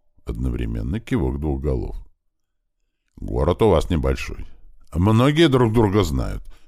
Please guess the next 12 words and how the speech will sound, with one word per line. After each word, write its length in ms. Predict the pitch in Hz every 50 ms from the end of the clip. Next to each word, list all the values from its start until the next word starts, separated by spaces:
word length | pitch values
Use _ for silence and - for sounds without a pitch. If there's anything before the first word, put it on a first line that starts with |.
| - -
и 60 | 55
у 100 | 60 62
вас 180 | 64 64 -
наверняка 580 | - 71 71 76 73 76 73 67 - - 87 98
среди 300 | - - 127 113 95 95
бандитов 560 | 78 80 80 76 73 73 85 - - 110 -
есть 160 | 104 90 -
хорошая 440 | - 85 78 76 76 71 - 80 78
знакомая. 720 | 73 76 80 73 71 - 58 50 50 50 50 50 - - - _ _ _ _ _ _ _ -
Возможно, 680 | - 73 80 87 90 95 117 143 160 165 156 175 175
даже 280 | 151 147 135 113 123 127
друзья. 680 | 123 151 160 151 123 92 82 73 67 62 57 55 -